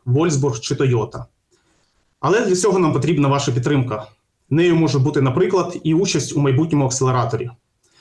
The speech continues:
Дякуємо та віримо в З С У. Я Сергій Саліванік.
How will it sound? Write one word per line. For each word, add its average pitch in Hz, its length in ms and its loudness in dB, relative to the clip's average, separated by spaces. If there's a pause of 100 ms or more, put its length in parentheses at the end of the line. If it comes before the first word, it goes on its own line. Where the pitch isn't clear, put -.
(140)
Дякуємо 190 500 2
та 170 120 -2
віримо 143 380 2
в 123 40 0
З 120 100 0
С 135 280 0
У. 113 180 -4 (460)
Я 165 200 2
Сергій 143 300 0
Саліванік. 170 680 -2